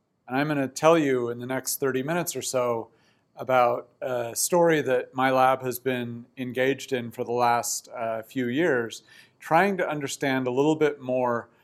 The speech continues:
about the fuel and the fire, uh, uh, that, uh, relate to mitochondria. So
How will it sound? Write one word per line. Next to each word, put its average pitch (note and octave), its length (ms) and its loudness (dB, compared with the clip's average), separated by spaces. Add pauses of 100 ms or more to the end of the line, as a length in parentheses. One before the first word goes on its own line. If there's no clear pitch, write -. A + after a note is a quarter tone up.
(180)
about B2+ 340 4
the C3+ 80 -4
fuel D#3+ 500 4
and D3 140 0
the C3+ 60 -2
fire, A#2 720 0
uh, A2 380 -4 (200)
uh, G2+ 120 -16 (420)
that, A2 280 -8
uh, G#2+ 360 -8 (1120)
relate A2+ 340 -4
to - 120 -12
mitochondria. G#2+ 760 -4 (460)
So C#3 500 4